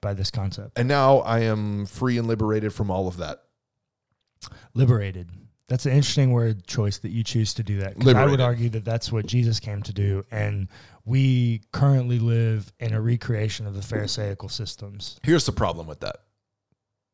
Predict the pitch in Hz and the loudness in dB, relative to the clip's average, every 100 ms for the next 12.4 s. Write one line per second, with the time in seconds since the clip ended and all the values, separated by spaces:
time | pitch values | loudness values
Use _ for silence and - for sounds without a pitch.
0 | _ _ 95 107 107 - _ _ _ _ | _ _ -8 -6 -8 -10 _ _ _ _
1 | _ 120 113 110 - 90 85 85 90 151 | _ 6 6 4 2 -2 0 0 6 8
2 | 180 208 170 143 175 220 170 156 165 202 | 8 8 8 8 8 8 8 8 8 8
3 | 202 214 214 190 233 165 110 131 147 180 | 8 8 8 8 8 6 4 4 4 6
4 | 147 156 135 127 113 - 110 101 - - | 4 4 4 4 2 2 0 0 -10 -16
5 | - - - 147 165 127 120 139 170 - | -16 -20 0 6 6 4 2 4 4 2
6 | 196 196 - 110 113 135 131 127 - 110 | 0 0 2 0 2 2 4 2 4 2
7 | 110 - 107 92 95 101 95 87 90 110 | 2 0 2 4 4 4 4 2 6 6
8 | 127 123 _ _ _ _ _ _ _ _ | 4 -2 _ _ _ _ _ _ _ _
9 | _ _ 101 95 101 117 - - 113 113 | _ _ -14 -12 -10 -12 -14 0 2 4
10 | 175 - 110 131 131 113 - 123 131 127 | 4 2 -2 0 0 0 -2 -2 -2 -2
11 | 107 117 139 151 165 160 160 151 160 165 | -2 -4 -4 -4 -4 -2 -6 -4 -4 -4
12 | 165 190 214 | -6 -6 -8